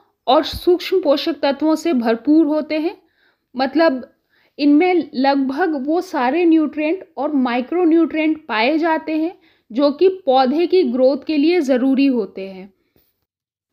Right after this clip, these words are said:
साथ ही साथ ये नेचर में थोड़ा गर्म खाद होते हैं, तो ऐसे तो सरसों की खली का आप किसी भी सीज़न में, मतलब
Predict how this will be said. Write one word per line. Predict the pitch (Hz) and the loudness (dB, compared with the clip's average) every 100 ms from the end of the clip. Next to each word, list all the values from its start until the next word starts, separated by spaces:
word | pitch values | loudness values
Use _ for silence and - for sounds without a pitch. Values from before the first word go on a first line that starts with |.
| _ _ _ _ - | _ _ _ _ -4
साथ | - 311 302 | 2 2 2
ही | 392 | 0
साथ | 392 277 359 - - | 0 0 -2 -8 -2
ये | 302 339 | 2 2
नेचर | 294 277 359 381 | 2 0 0 2
में | 311 349 453 _ _ | 2 0 -4 _ _
थोड़ा | 302 320 | 0 2
गर्म | 277 254 262 330 | 2 2 4 2
खाद | 320 302 311 | 2 0 0
होते | 302 311 285 | 0 -4 -6
हैं, | 320 370 _ _ _ _ _ | -6 -8 _ _ _ _ _
तो | - - | -8 -4
ऐसे | - 277 330 392 | -2 0 0 2
तो | 392 | 2
सरसों | 381 311 269 339 339 | 2 0 0 2 2
की | 349 | 0
खली | 302 285 302 | 2 0 0
का | 320 | 0
आप | 294 392 - _ | -2 -4 -10 _
किसी | 302 311 320 | -4 2 4
भी | 311 | 4
सीज़न | 330 311 277 311 | 2 0 0 0
में, | 285 285 | 0 0
मतलब | 269 269 262 | -4 -4 -8